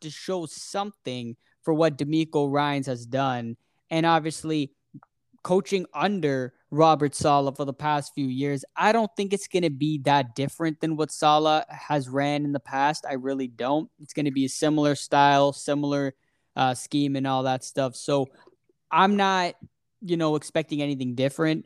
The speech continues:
I'm expecting the same style of football,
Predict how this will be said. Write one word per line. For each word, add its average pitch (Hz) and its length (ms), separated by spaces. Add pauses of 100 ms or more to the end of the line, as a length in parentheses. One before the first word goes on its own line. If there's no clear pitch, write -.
I'm 151 120
expecting 139 520
the 127 80
same 143 320
style 143 400
of 135 100
football, 139 600